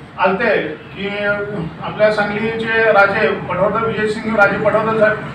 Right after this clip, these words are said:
यांच्या लायन्स क्लबमधलं अनेक डॉक्टर या ठिकाणी, अ, आजच्या, अ, शिबिर ठेवलं होतं. या शिबिरासाठी अनेक, अन-, शंभर एक, अ, पेशंट या ठिकाणी चेकिंग केलं जातं. त्यातून अनेक डोळ्यांचे जे काय,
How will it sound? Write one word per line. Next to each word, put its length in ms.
यांच्या 500
लायन्स 320
क्लबमधलं 400
अनेक 380
डॉक्टर 280
या 220
ठिकाणी, 540
अ, 60
आजच्या, 400
अ, 280
शिबिर 300
ठेवलं 200
होतं. 120
या 160
शिबिरासाठी 460
अनेक, 480
अन-, 180
शंभर 340
एक, 340
अ, 240
पेशंट 320
या 140
ठिकाणी 380
चेकिंग 240
केलं 260
जातं. 220
त्यातून 440
अनेक 260
डोळ्यांचे 480
जे 80
काय, 300